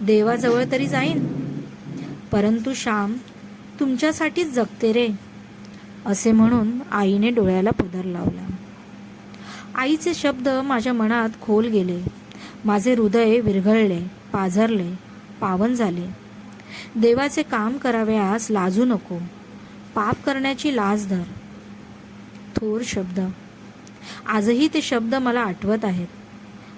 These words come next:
आजकाल या शब्दांची किती जरुरी आहे. देवाच्या कामाची, देशाच्या कामाची, भारत मातेच्या कामाची आम्हास लाज वाटते,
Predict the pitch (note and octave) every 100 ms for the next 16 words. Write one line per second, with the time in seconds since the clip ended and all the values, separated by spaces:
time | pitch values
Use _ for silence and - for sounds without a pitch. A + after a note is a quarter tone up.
0 | - G#3 F#3+ - B3 A3 A3+ A3 A3+ G3
1 | F#3+ A3+ B3 D4 D#4 D4 A#3 G3 F#3+ G#3
2 | B3 A#3 A3 A3+ - - - - - -
3 | - - - - G#3+ G#3 A3+ A#3+ A#3 F#3+
4 | F#3 G3 F#3+ F#3+ F3+ - - - - G#3+
5 | G#3+ C#4+ C#4+ C4+ A#3 F#3 F#3 F3+ - F3+
6 | F#3 - - - - F#3+ G3+ C4+ C4+ G#3
7 | F#3+ A#3+ C#4 C4 F#3+ F3+ F3+ - F#3 F#3+
8 | - - - - A3+ B3+ C#4+ A3+ F#3+ G#3+
9 | A#3 G3+ E3 -